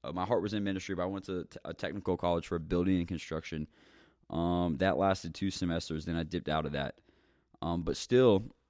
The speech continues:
like, for a whole year, or actually it was a year and a half, 'cause twenty nineteen, you graduate in the spring of twenty eighteen.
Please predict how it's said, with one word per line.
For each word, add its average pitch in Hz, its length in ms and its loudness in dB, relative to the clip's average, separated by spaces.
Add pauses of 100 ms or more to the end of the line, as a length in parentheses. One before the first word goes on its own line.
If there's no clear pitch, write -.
(460)
like, 104 160 2
for 113 140 6
a 101 40 8
whole 104 260 6
year, 95 440 2
or 90 100 0
actually 120 180 2
it 101 40 4
was 95 60 0
a 95 40 0
year 95 120 4
and 85 80 2
a 87 40 -2
half, 98 220 2
'cause - 160 -10
twenty 98 240 0
nineteen, 92 440 -2
you 87 60 -2
graduate 87 360 -2
in 65 40 -6
the 80 60 -8
spring 87 240 -4
of 82 80 -4
twenty 87 220 -4
eighteen. 80 340 -4